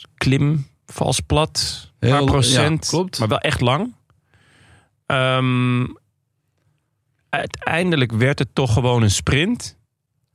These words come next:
Speaker 1: Een sprint waarin ik bijvoorbeeld dacht van, nou ja, is iemand als Girmay, weet je wel, dit, dit
Speaker 2: Ja,
Speaker 1: is
Speaker 2: zeker.
Speaker 1: toch wel echt iets voor hem. Die
Speaker 2: Ja.
Speaker 1: werd achtentwintigste of zo.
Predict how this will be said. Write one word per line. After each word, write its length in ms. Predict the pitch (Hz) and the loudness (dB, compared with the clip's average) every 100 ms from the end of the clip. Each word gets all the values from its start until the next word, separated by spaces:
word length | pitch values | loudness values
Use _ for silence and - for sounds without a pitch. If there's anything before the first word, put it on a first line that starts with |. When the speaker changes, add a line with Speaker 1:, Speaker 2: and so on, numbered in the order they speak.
| _ _ | _ _
Speaker 1:
Een 140 | 120 | -2
sprint 300 | 110 127 117 | 0 0 0
waarin 200 | 117 110 | 2 2
ik 140 | 113 95 _ | 0 -2 _
bijvoorbeeld 500 | - 101 127 131 98 | -10 -2 0 2 2
dacht 220 | 95 - | 0 0
van, 80 | 101 | 0
nou 140 | 92 | 2
ja, 180 | 80 73 | 0 -2
is 180 | - - | -8 -2
iemand 320 | 113 98 92 | 2 2 2
als 120 | 98 101 | 0 2
Girmay, 380 | 98 95 139 | 2 2 2
weet 160 | 143 107 | 0 -2
je 80 | 127 | -2
wel, 140 | 165 | -2
dit, 180 | 131 85 | -2 -2
dit 140 | 120 104 | -2 -2
Speaker 2:
Ja, 100 | 87 | -2
Speaker 1:
is 160 | - | -2
Speaker 2:
zeker. 200 | - 110 | -2 -2
Speaker 1:
toch 60 | 165 | 0
wel 220 | 104 101 - | 0 2 0
echt 220 | 107 - | -2 -2
iets 160 | 101 | -4
voor 140 | - 101 | 0 0
hem. 320 | 139 220 220 | 2 -2 -2
Die 120 | 117 | -2
Speaker 2:
Ja. 160 | 85 85 | -2 -2
Speaker 1:
werd 140 | 101 | -4
achtentwintigste 640 | - - 101 131 165 - 156 | -4 -4 -2 -2 -4 -4 -8
of 100 | - | -4
zo. 240 | 143 | -4